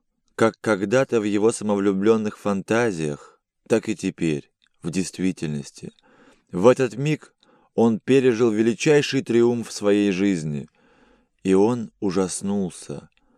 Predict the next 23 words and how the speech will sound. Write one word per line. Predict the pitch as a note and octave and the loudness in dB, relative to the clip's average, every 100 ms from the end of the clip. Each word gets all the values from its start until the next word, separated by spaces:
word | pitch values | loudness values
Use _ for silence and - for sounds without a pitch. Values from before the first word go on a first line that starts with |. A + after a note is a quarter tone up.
| _ _ _ _ _ _ | _ _ _ _ _ _
Он | - F#2 F#2+ | -6 -2 -2
ужаснулся, | F2+ F#2+ - A2 B2 A#2 - G2 | -2 -2 -2 -6 -4 -4 -4 -6
ибо | - G#2+ G2+ | -4 -4 -2
ни | G#2 | -2
секунды | G#2 A2+ - B2+ B2+ G#2+ | -2 -4 -4 -4 -2 -2
не | G#2+ | -4
смог | - G#2 A2 G#2+ - | -4 -4 -2 -4 -6
им | A2 G#2 G2+ | -2 -2 -2
насладиться. | G2 - F#2+ F2+ F#2+ F#2 - - D2+ - _ _ _ _ _ | -4 -2 -2 -2 -2 -4 -6 -10 -12 -14 _ _ _ _ _
В | E2 G2+ | 0 0
этот | A2 G#2 | 2 -2
момент, | G#2 G2 A#2 C3+ F#2 _ _ _ | -2 -4 -2 -4 -6 _ _ _
когда | - G2+ G2+ | -4 0 2
он | G2+ G2 | 2 0
вышел | G#2+ A2+ G2+ | -2 -2 -4
из | G2+ - | -4 -4
камеры | - A2+ G#2+ G2 G2 | -2 -2 0 -2 -2
на | F#2+ | -2
залитую | G2+ G2+ A2 G2+ | -2 -2 -2 -2
солнцем | F#2+ G#2+ G#2+ F#2+ F#2+ | -2 -4 -4 -6 -6
площадь, | F#2 F#2+ B2+ A#2 - D#2+ _ _ _ - _ | -2 0 0 -2 -8 -10 _ _ _ -20 _
надушенный | F2+ G2 F#2 C3 A#2+ G#2+ G#2 | -4 -2 0 -2 -2 -2 0
духами, | F#2 F#2+ G#2+ B2 C3+ G2 D#2 | -2 -4 -2 -2 -2 -6 -8